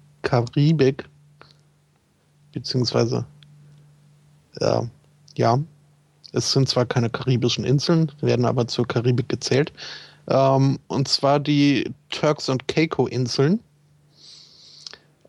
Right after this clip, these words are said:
Ähm, ja, das ist halt so eine Ansammlung von vielen Inseln, wie das, äh, so oft bei diesen Inselstaaten ist. Äh, etliche Tausende,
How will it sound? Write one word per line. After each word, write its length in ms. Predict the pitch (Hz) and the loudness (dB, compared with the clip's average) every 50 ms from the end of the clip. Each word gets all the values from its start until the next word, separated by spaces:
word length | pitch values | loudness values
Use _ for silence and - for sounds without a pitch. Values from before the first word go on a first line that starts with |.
| - - | -2 0
Ähm, 580 | 127 135 131 131 127 127 123 123 117 117 117 - - _ _ _ _ _ _ _ _ | 2 4 4 4 4 2 0 0 -2 -4 -8 -12 -16 _ _ _ _ _ _ _ _
ja, 560 | 120 117 117 - 117 120 135 127 123 151 156 | -16 -14 -12 -10 -8 -4 -2 0 2 2 2
das 140 | 135 117 - | 2 0 -2
ist 60 | - | -2
halt 140 | 117 - - | -4 -4 -4
so 160 | - - 117 | -6 -6 -4
eine 240 | 117 - 127 120 113 - - - | -4 -4 -4 -6 -8 -10 -6 -2
Ansammlung 520 | 127 131 120 - 127 117 120 120 117 113 | -2 -2 0 0 0 0 0 0 -2 -2
von 220 | - - 113 104 | -4 -6 -8 -8
vielen 300 | - - - - 110 110 | -8 -10 -8 -6 -4 0
Inseln, 420 | 110 131 156 156 - 165 151 139 131 | 2 2 2 4 4 2 2 2 2
wie 80 | 131 | 2
das, 300 | 120 131 117 - - - | 2 2 0 0 -2 0
äh, 240 | 127 123 123 - 127 | 0 0 0 0 -2
so 220 | 120 - - - 117 | -4 -2 -2 0 0
oft 420 | 123 127 - - - - - - | 0 0 -2 -6 -14 -16 -6 -2
bei 100 | 127 123 | -2 0
diesen 300 | 123 127 123 - 135 123 | 0 -2 -2 -2 0 0
Inselstaaten 720 | 127 127 - - 120 - - - 120 113 - - 131 113 | 0 0 0 -2 -4 -4 -2 0 0 0 0 -2 -2 0
ist. 300 | - 156 175 - - - - _ - - - - - - - _ _ _ - - | 2 2 2 0 -4 -10 -12 _ -20 -20 -20 -20 -20 -20 -20 _ _ _ -4 0
Äh, 400 | - 120 120 117 113 113 117 117 - - - _ _ _ | 2 4 4 4 4 2 0 -2 -4 -10 -18 _ _ _
etliche 540 | - 139 143 - - - 151 139 - 156 135 | -2 -2 -2 -2 -2 -2 -2 0 0 -2 -2
Tausende, 640 | - - 131 127 135 139 - 156 156 160 175 208 | 0 0 0 2 2 2 0 0 2 2 2 2